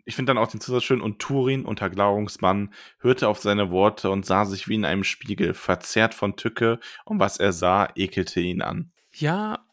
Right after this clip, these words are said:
Speaker 2: also es ist ja jetzt auch nicht alles gelogen, was Glaurung ihm dann sagt, ne? Also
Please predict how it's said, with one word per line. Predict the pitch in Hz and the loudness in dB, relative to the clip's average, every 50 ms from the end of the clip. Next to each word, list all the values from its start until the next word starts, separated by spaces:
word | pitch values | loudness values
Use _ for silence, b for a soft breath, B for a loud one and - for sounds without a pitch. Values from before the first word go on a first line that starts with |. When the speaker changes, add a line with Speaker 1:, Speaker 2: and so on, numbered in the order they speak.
| _ _ _ _ _ - | _ _ _ _ _ -8
Speaker 2:
also | - 156 156 202 - _ _ | -6 -4 -4 -6 -8 _ _
es | - 143 - - | -8 -8 -6 -6
ist | - - - - | -6 -8 -4 -2
ja | 160 160 | 0 0
jetzt | 175 190 185 - - | 2 0 0 -2 -4
auch | 170 175 - - | -6 -4 -2 -2
nicht | 202 196 - - - | -2 -2 -2 -4 -2
alles | 143 180 208 220 220 - | 0 0 2 0 0 0
gelogen, | - 208 185 185 214 254 294 330 302 175 135 135 135 | 2 4 6 8 8 8 10 8 8 6 4 2 2
was | 131 131 - | 2 2 2
Glaurung | - 135 131 131 135 135 135 139 139 127 | 2 4 6 6 6 6 4 2 2 2
ihm | 131 135 131 | 0 0 0
dann | 131 131 127 | 0 0 0
sagt, | 123 127 123 123 123 - - | 0 0 0 0 0 -2 0
ne? | 143 156 202 233 220 | 2 2 4 4 4
Also | 170 151 147 151 156 151 151 151 151 147 | 4 4 4 4 4 4 2 2 0 -2